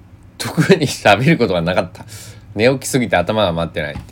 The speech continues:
はい。いやー、あー、でもさっきそのベランダにね、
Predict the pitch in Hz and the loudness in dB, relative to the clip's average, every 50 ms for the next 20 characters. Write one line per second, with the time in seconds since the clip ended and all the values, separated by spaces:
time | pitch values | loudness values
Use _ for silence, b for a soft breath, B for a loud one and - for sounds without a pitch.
0 | - - - - - - - - - - - - - - - - - - - - | -20 -20 -20 -20 -14 -10 -10 -10 -10 -10 -16 -20 -20 -20 -20 -20 -20 -20 -20 -20
1 | B B B B B B B B B B B B B B B B B B B - | B B B B B B B B B B B B B B B B B B B -10
2 | - 101 95 90 87 85 82 80 80 80 76 73 73 76 76 76 76 73 76 76 | -6 -4 -2 -2 -2 -2 -2 -4 -4 -4 -6 -6 -6 -6 -6 -8 -8 -8 -10 -12
3 | 76 71 67 67 60 - - - - 92 80 78 76 78 80 85 87 82 82 82 | -12 -14 -16 -16 -16 -18 -18 -8 -4 -2 0 0 0 0 -2 -2 -2 -2 -4 -4
4 | - 92 80 - - 82 85 85 85 82 80 87 87 90 92 98 98 95 95 92 | -6 -6 -8 -8 -10 -10 -6 -4 -4 -2 -2 0 0 0 0 0 -2 -4 -4 -2
5 | 90 92 90 90 90 92 107 135 170 - | -2 -2 -2 -2 -2 -2 -2 -2 -2 -4